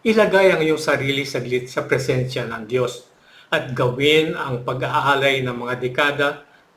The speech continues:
sa paraang sumusunod. Bago magsimula ng isang dekada, huminto ng isang sandali o dalawa, depende sa panahong meron ka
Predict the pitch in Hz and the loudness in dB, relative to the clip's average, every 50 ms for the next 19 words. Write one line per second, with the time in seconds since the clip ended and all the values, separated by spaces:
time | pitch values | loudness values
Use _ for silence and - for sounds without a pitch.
0 | _ - - 254 254 - 220 208 190 180 165 160 160 - 156 143 127 120 - 131 | _ -6 -6 -4 0 2 4 4 4 4 2 2 0 -2 -2 -2 -2 -4 -4 -6
1 | 120 117 131 135 110 101 - - - _ _ _ _ _ _ _ _ _ _ _ | -4 -2 -2 -2 -2 -2 -6 -10 -16 _ _ _ _ _ _ _ _ _ _ _
2 | _ _ _ _ _ _ _ _ _ _ _ _ _ _ _ _ _ _ _ _ | _ _ _ _ _ _ _ _ _ _ _ _ _ _ _ _ _ _ _ _
3 | _ _ - 123 127 127 127 127 135 131 131 127 127 - - 127 123 123 127 135 | _ _ -8 -4 -2 -2 -2 -2 -2 -2 -4 -4 -4 -4 -4 -4 -2 -2 0 0
4 | 131 135 135 131 131 147 147 127 - 143 127 123 120 127 127 147 151 165 160 170 | 2 0 0 0 -2 -4 -6 -6 -6 -4 -4 -4 -4 -4 -2 0 0 0 0 0
5 | 185 185 180 165 156 147 143 139 139 131 131 147 143 139 151 165 175 180 165 - | 0 0 0 -2 -2 -2 -2 -2 -2 -2 0 0 0 0 0 -4 -4 -6 -6 -4
6 | - 175 156 156 160 - 180 175 175 208 202 180 156 160 165 170 - - 143 135 | -4 -4 -4 -4 -6 -6 -4 0 2 2 2 2 0 -2 -2 -4 -6 -8 -6 -6
7 | 131 131 185 208 214 208 190 165 143 147 170 175 - - - _ _ _ _ _ | -2 0 2 2 2 2 0 0 0 0 -2 -4 -8 -16 -20 _ _ _ _ _
8 | - 170 165 - 160 156 147 143 143 143 156 - - 143 135 131 123 131 135 131 | -6 -4 0 2 2 2 2 2 -2 -4 -4 -4 -2 -2 -2 -2 -4 -4 -4 -4
9 | 127 131 131 127 131 147 165 165 147 117 - 120 120 | -2 0 0 0 -2 -2 -4 -4 -6 -6 -8 -8 -12